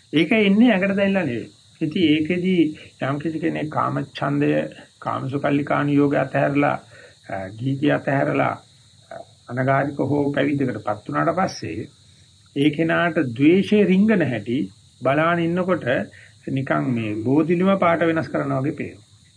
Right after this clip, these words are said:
කලාතුරකින් පැවිද්දෙක් තමයි, අ, පැවිදි සුඛයක් කියලා එකක්. එහෙම නැත්නම් කියනවා නම් නෙක්ඛම්ම සිත සුඛයක්. මෙම්ම නෙක්ඛම්ම සිත සෝමනස්යක් විඳින්නේ.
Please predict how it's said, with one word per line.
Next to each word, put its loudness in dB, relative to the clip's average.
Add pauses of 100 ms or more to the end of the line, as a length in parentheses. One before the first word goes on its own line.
(520)
කලාතුරකින් 2 (480)
පැවිද්දෙක් 0
තමයි, 0 (380)
අ, -8 (280)
පැවිදි -2
සුඛයක් -2
කියලා 0
එකක්. -8 (640)
එහෙම 0
නැත්නම් -2
කියනවා -4
නම් -4 (760)
නෙක්ඛම්ම -2
සිත -6 (120)
සුඛයක්. 0 (600)
මෙම්ම -2
නෙක්ඛම්ම -2
සිත -6
සෝමනස්යක් 2
විඳින්නේ. 0